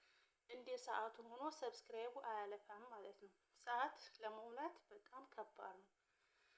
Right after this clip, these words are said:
እንቅልፋችንን አጥተን፣ እኔ እንግዲህ፣ እ፣ ያንኛውን ቻናሌን ከከፈትኩት ያው ብዙ አልቆየሁም። አሁን ሰባት ወር ነበረ። ግን በሰባት ወር ውስጥ፣ እ፣ ማሻአላህ ሰባት ሺህ ስድስት መቶ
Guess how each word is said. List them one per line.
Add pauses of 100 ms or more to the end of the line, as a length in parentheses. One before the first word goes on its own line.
እንቅልፋችንን
አጥተን፣
እኔ
እንግዲህ፣ (140)
እ፣ (540)
ያንኛውን
ቻናሌን
ከከፈትኩት (540)
ያው
ብዙ
አልቆየሁም። (100)
አሁን
ሰባት
ወር (100)
ነበረ። (460)
ግን
በሰባት
ወር
ውስጥ፣ (640)
እ፣ (180)
ማሻአላህ
ሰባት
ሺህ
ስድስት
መቶ